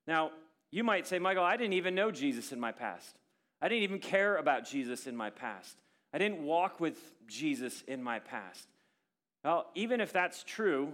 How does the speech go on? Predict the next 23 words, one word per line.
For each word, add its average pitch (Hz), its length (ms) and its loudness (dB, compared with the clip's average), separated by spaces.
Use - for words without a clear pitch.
of 135 180 -4
you, 151 420 2
and 147 160 -4
you 190 120 -2
just 185 260 -4
met 180 180 2
Jesus 165 360 -2
a 135 40 -8
year 151 260 2
ago, 170 260 2
ten 170 260 -6
years 170 240 0
ago, 156 260 2
thirty 196 460 -6
years 135 320 0
ago, 123 320 0
he 202 160 0
knew 190 240 2
you 147 460 2
before 143 340 0
you 151 180 2
knew 143 180 0
him. 107 260 -6